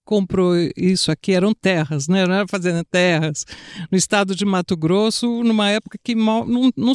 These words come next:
tinha como se chegar até a fazenda. Eu diria que ele foi visionário, investir no cerrado naquela época que não se imaginava. E foi um começo bastante difícil. Ele começou a abrir a fazenda, de fato, na década de setenta.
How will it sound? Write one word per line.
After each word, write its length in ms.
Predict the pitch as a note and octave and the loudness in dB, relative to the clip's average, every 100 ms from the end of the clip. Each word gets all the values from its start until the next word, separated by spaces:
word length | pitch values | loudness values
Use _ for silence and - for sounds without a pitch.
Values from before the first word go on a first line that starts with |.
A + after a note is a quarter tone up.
| - | 0
tinha 160 | D#4+ | -4
como 200 | - D4+ | -2 -2
se 120 | - | -2
chegar 380 | - E4 A#3 F#3 | 0 -2 0 0
até 160 | G3+ A#3 | 0 -2
a 60 | |
fazenda. 580 | A3+ B3+ A3+ F#3+ D#3+ D#3 | -2 -4 -2 0 0 0
Eu 100 | E3 | -2
diria 240 | F3+ G3+ A3 | -2 -2 0
que 100 | A#3+ | -2
ele 80 | |
foi 440 | A#3+ B3 B3 B3+ A#3 | -4 -2 -2 -2 -2
visionário, 800 | F#3+ F#3+ A#3+ C4 A#3 E3+ D3 D#3 - _ | 0 0 2 0 0 0 0 -2 -6 _
investir 520 | G3 F#3 G3 - A#3+ C4 | -2 2 0 0 0 0
no 100 | A3+ | 0
cerrado 680 | A3 F3+ F#3 G#3 G#3 A#3 A3+ | -2 -2 0 -2 0 -2 0
naquela 480 | G#3+ - A#3 A#3 | -2 -2 -2 0
época 480 | G#3 G3 A3 - A#3+ - | 0 0 -2 -4 -8 -8
que 360 | C4+ C#4 D4 | -6 -4 -2
não 180 | C#4+ D#4 | 0 0
se 100 | - | 0
imaginava. 720 | E4 E4 E4 D#4 D3 C#3 E3 _ - | 0 -2 -2 -2 -2 -4 -12 _ -6
E 160 | A#3 | -2
foi 200 | C#4+ C#4 | 0 0
um 80 | D#4 | 0
começo 360 | D#4+ B3+ C4 - | -2 -2 -4 -4
bastante 360 | B3 - C4 | -4 -4 -2
difícil. 520 | C#4 - A#3+ D3 - F3+ | -2 -2 0 0 0 -2
Ele 120 | F3 | -2
começou 480 | G3+ G3 F#3+ - G3 | -2 0 0 0 0
a 60 | |
abrir 280 | E3+ F3+ A#3 | 0 0 0
a 60 | C4 | 0
fazenda, 480 | A#3 G3 G#3 G3 | -2 -4 -2 -4
de 100 | E3+ | -6
fato, 300 | - F#3 F#3 | -6 -4 -2
na 140 | F#3 F#3 | -2 0
década 380 | F3 F3 F3+ E3 | 0 -2 -4 -4
de 120 | - | -4
setenta. 880 | - D#3+ - F3 F#3+ A3 - B3 | -2 -2 0 2 2 2 0 -2